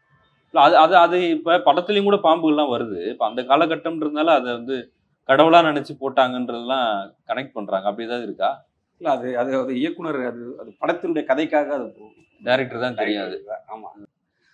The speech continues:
Speaker 2: ஏன்னா அந்த இது, இதை வந்து பண்ணவே முடியாதா என்னவோ, நான் பண்றேன்னு ஒருத்தன் இறங்குறான்ல. So பாம்புக்கு,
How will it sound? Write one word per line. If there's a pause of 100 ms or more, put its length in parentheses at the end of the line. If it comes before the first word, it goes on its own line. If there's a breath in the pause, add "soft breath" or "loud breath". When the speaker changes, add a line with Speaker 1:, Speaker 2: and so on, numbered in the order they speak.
(120)
Speaker 2:
ஏன்னா
அந்த
இது,
இதை
வந்து (360)
பண்ணவே
முடியாதா
என்னவோ,
நான்
பண்றேன்னு
ஒருத்தன்
இறங்குறான்ல. (360)
So
பாம்புக்கு,